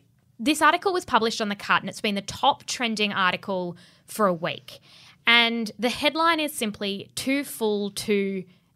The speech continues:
F word." We won't say it. Instead, we'll say the word fornicate, and you can guess what we mean. So, too full to fornicate. She argues that for straight couples, this is important. Straight couples, it's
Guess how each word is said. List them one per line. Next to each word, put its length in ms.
F 220
word." 340
We 80
won't 220
say 260
it. 60
Instead, 320
we'll 100
say 160
the 100
word 200
fornicate, 580
and 100
you 120
can 160
guess 500
what 220
we 100
mean. 220
So, 360
too 200
full 220
to 100
fornicate. 600
She 200
argues 440
that 120
for 140
straight 380
couples, 560
this 240
is 100
important. 540
Straight 280
couples, 380
it's 240